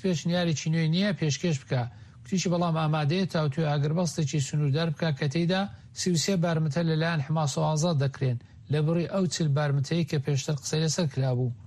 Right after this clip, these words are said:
ڕۆژنامەی واڵ ستریت ڕۆژی شەممە بڵاوی کردەوە، دەستگاکانی هەواڵگری ئەمریکا سوورن لەسەرەوەی کە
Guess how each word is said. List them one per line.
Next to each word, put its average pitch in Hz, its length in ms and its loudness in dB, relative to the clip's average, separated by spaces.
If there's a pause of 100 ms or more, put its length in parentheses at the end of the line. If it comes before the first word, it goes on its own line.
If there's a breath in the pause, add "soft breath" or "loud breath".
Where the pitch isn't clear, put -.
(120)
ڕۆژنامەی 190 480 2
واڵ 214 140 0 (120)
ستریت 208 380 0 (220)
ڕۆژی 175 260 2
شەممە 180 320 2 (480)
بڵاوی 190 320 2
کردەوە، 175 320 2
دەستگاکانی 175 600 2
هەواڵگری 165 480 2
ئەمریکا 156 360 0 (120)
سوورن 190 300 2
لەسەرەوەی 156 480 0
کە 165 80 -2